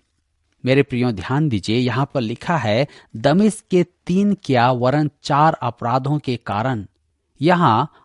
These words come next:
आमोस उनके अपराधों की सूची नहीं दे रहा है, वरन कह रहा है कि तीन, चार, पांच या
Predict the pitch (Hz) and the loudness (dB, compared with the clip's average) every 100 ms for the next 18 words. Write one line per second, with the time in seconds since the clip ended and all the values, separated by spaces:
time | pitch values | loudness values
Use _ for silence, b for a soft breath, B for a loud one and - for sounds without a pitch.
0 | - 147 175 214 226 - - 175 - 180 | 0 2 2 2 0 -4 -2 -2 0 -2
1 | - 131 127 127 135 170 - 139 - 139 | 0 0 2 2 4 0 0 -4 -4 -8
2 | - 139 110 104 135 117 110 101 104 95 | -4 -2 -2 -2 -2 0 0 -2 -6 -6
3 | - _ _ _ 104 120 151 165 - 156 | -12 _ _ _ -6 -2 0 -2 -2 0
4 | 151 120 107 104 123 156 b b - 160 | 2 2 0 0 0 -2 b b -4 -2
5 | - _ - 170 180 185 196 - _ _ | -2 _ -2 0 2 0 -2 -8 _ _
6 | _ _ 156 135 139 151 151 - - 117 | _ _ 0 2 2 0 -6 -12 -2 2
7 | 113 127 - b - 127 147 | 2 2 -2 b -4 0 2